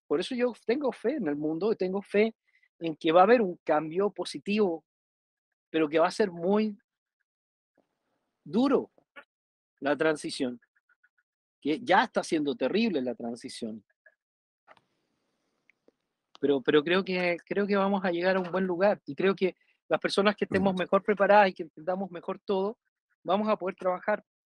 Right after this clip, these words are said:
Speaker 1: mejor. Por eso es que, a pesar de que algunos puedan criticar nuestra visión o, o lo que hacemos o no, eh, tratamos de estudiar, tratamos de aprender, tratamos de aprender de tecnología, de blockchain.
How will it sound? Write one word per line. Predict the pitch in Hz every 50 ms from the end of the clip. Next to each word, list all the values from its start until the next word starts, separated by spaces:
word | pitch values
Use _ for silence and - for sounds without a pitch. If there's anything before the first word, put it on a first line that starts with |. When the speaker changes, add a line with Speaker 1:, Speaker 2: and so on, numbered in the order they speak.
| _
Speaker 1:
mejor. | - 185 - - 233 226 - _ _ _ _ _ _ _
Por | - 170 190
eso | 208 - 254
es | -
que, | - 226 202 - _ _ _ _ _ -
a | 170
pesar | 151 185 151 - 208 214
de | 220 220
que | 202 - 190 180 175 170 - _ _ _ _ _ _ _ _ _ _ _ -
algunos | 160 160 175 214 220 202 -
puedan | - 196 202 202
criticar | 202 185 175 160 180 165 185 202 214 214 202
nuestra | 196 196 185 - - 170 160 160 156
visión | 165 151 - - 208 220 226 220 214 214 202 196
o, | 180 170
o | 170 151 160 160
lo | 165 160
que | 147 170
hacemos | 165 - - 190 202 208 202 190
o | 175
no, | 170 185 214 226 - _ _ _ _ _ _ _ -
eh, | - 156 156 151 -
tratamos | - 156 156 170 208 233 262 233
de | 226
estudiar, | 202 - - 170 170 196 226 247 254 247 202
tratamos | - 170 160 190 196 214 196
de | 196
aprender, | 160 160 151 156 160 208 226 240 226 214
tratamos | - 180 165 185 202 202
de | 196
aprender | 170 165 170 175 190 196
de | 185 -
tecnología, | 185 160 156 156 143 151 - _ - 214 220 220 220 208
de | 180 175
blockchain. | 160 165 208 226 226 190 - - 202 196 190